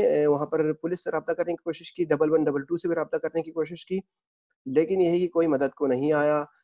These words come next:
तो रात के पिछली पहर में वो गाड़ी से निकले और वो, अ, चलते हुए, अ, जो मरी का पुराना रास्ता है वहाँ से नीचे आए और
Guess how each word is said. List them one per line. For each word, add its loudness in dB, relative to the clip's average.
तो 0
रात 2
के 0
पिछली -4
पहर 0
में 4
वो 4
गाड़ी -2
से -6
निकले 0
और 2
वो, 2
अ, -2
चलते 4
हुए, 4
अ, 0
जो 2
मरी 0
का 0
पुराना 2
रास्ता -2
है 0
वहाँ 0
से -6
नीचे -2
आए 0
और 0